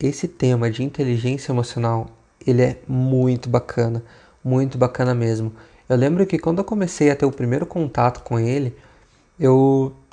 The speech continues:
era um pouco cético com isso, porque eu ainda não entendia a real importância, mas quando eu comecei a meio que me aprofundar no primeiro livro do Daniel Goleman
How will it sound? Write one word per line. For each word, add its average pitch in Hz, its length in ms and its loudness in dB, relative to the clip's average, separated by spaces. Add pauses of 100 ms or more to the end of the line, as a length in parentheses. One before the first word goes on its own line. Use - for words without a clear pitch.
(120)
era 135 160 2
um 147 60 0
pouco 175 260 -2
cético 135 560 0
com 123 160 -4
isso, 127 540 -4 (400)
porque 127 320 0
eu 127 60 4
ainda 127 200 2
não 131 80 0
entendia 131 480 0
a 139 40 -2
real 127 220 2
importância, 131 920 -2 (360)
mas 127 400 -2 (600)
quando 151 240 4
eu 180 60 2
comecei 147 720 0 (300)
a 131 120 -2
meio 123 500 2
que - 180 -2
me 127 120 2
aprofundar 123 1000 -2 (520)
no 143 100 0
primeiro 190 340 2
livro 165 320 2
do 139 120 0
Daniel 127 320 0
Goleman 117 520 0